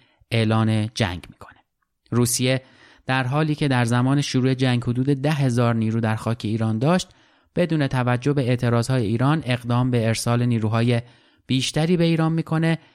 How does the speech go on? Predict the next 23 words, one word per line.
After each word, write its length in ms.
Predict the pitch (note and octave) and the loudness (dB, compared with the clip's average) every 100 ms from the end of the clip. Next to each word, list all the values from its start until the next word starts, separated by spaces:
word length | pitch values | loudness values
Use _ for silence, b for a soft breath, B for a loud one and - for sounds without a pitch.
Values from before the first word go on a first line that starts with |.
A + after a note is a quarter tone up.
| b b | b b
به 120 | B2+ | -2
طوری 300 | C3+ C3+ C3+ | 2 0 0
که 100 | C3+ | -2
تا 240 | B2+ A2+ | -2 0
اواخر 420 | A#2 A2+ G#2+ E3 E3 | 0 0 0 0 0
سال 260 | C3+ B2 | 0 0
هزار 340 | A#2+ A2 A2+ A2+ | 2 0 0 0
نهصد 340 | A2 - A2 | -2 -2 -2
و 40 | |
چهارده 600 | A2 A#2+ G#2+ G#2+ B2 C#3 - b b b | -2 0 0 0 0 -2 -4 b b b
حدود 340 | - B2 C3+ D3 | 0 2 2 0
هفتاد 680 | D3 B2+ A#2+ - C#3 D3 C3+ | 0 -2 -4 -2 0 0 -2
هزار 320 | B2 B2 B2 | 0 0 2
نیروی 320 | A#2+ A2+ B2 | 0 0 0
روسی 520 | A#2+ A2 - B2+ C3 b b b - | 0 -2 -2 -2 -2 b b b -6
بخش 260 | B2+ A#2 - | -4 -4 -6
عظیمی 480 | A2+ A2 C#3 D#3 | -4 -2 0 0
از 160 | C3 B2 | 0 -2
شمال 400 | - A#2 A#2+ B2 | -2 0 2 0
غربی 360 | A2 G#2+ B2 B2+ | 0 -2 -2 -2
خاک 280 | C#3 D3 D3 | -2 -2 0
ایران 360 | C3+ B2 B2 | 2 2 2
رو 240 | B2+ B2+ | 2 0